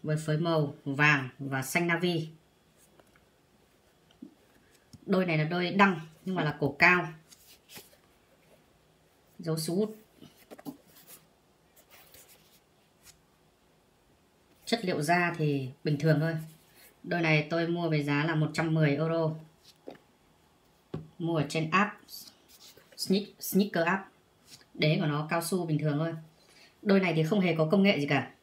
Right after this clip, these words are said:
Đôi này từ thời xưa thì ra đời là để dành cho dân chơi bóng rổ ấy.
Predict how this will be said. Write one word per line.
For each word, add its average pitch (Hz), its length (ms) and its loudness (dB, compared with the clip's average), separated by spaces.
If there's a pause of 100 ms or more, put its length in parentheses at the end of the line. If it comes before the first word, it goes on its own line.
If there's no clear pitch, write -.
(1040)
Đôi 190 140 2
này 170 160 -2
từ 160 120 -2
thời 160 200 0
xưa 196 360 2
thì 151 640 2 (100)
ra 165 220 -2
đời 165 200 2
là 143 100 0
để 127 300 -2 (560)
dành 156 260 2
cho 170 160 -2
dân 180 340 -2
chơi 185 140 2
bóng 160 160 0
rổ 160 240 2
ấy. 151 100 -2